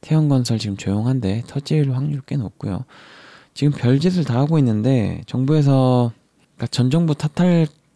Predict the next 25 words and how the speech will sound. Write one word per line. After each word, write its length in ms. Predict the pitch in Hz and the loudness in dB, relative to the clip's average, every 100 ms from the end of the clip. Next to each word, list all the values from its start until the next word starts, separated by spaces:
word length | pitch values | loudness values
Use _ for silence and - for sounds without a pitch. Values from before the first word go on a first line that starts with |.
| _ _ - | _ _ -6
게 120 | 139 | -2
아닐 320 | 110 110 151 | 0 2 0
정도로 560 | 151 147 113 107 107 98 | 0 0 0 0 0 -2
이거 100 | 92 | -4
보고 240 | - 120 143 | -6 -2 -2
있으면 380 | 143 120 110 | -2 -2 -2
진짜 480 | 101 - - 101 90 | -4 -10 -6 -2 -2
와, 560 | 87 85 85 85 85 - _ _ _ | -4 -6 -8 -12 -16 -20 _ _ _
부동산 440 | - 117 113 110 107 | -14 -10 -8 -8 -8
쪽은 400 | 104 101 92 90 _ _ _ - | -8 -6 -8 -8 _ _ _ -16
심각합니다. 640 | - 151 151 95 80 - _ _ _ _ _ | -6 -2 0 -2 -8 -14 _ _ _ _ _
심각합니다. 1200 | - 127 117 98 - _ _ _ - 113 123 92 | -12 -8 -6 -8 -14 _ _ _ -16 -12 -12 -16
진짜 480 | - 85 - 85 90 | -14 -14 -12 -14 -16
심각해서 760 | - - 127 - 101 101 92 90 _ _ _ _ _ | -16 -10 -10 -8 -10 -8 -8 -10 _ _ _ _ _
어떻게 320 | - - - | -18 -10 -2
해야 40 | 135 | 0
되나 500 | 117 101 90 85 85 | 0 -2 -4 -6 -8
걱정이에요. 540 | 101 - 131 104 85 80 | -10 -4 -2 0 -2 -4
이게 480 | 113 151 147 143 117 - - - | -2 0 2 0 -4 -12 -20 -14
전체 320 | - 123 131 | -4 -2 0
주식장에 560 | 160 127 143 - 135 123 | -2 -2 -4 0 0 0
다 240 | - 113 | -2 0
연결되기 460 | 107 101 123 127 113 | 0 2 0 0 -2
때문에 680 | - 98 92 104 92 80 - _ _ _ _ | -2 -4 -2 -2 -4 -6 -10 _ _ _ _
진짜 200 | - 113 | -14 -12